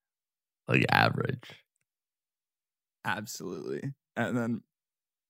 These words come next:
Speaker 2: just diving into that sentence.
Speaker 1: <laughs>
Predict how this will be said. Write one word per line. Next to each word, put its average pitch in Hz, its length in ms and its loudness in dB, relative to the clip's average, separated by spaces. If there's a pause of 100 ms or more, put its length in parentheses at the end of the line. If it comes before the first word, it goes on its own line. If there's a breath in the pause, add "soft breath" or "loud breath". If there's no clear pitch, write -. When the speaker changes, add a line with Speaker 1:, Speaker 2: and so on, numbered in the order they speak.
(100)
Speaker 2:
just 120 240 -4
diving 113 320 4
into 104 220 4
that 107 360 0 (400)
sentence. - 440 2
Speaker 1:
<laughs> - 160 0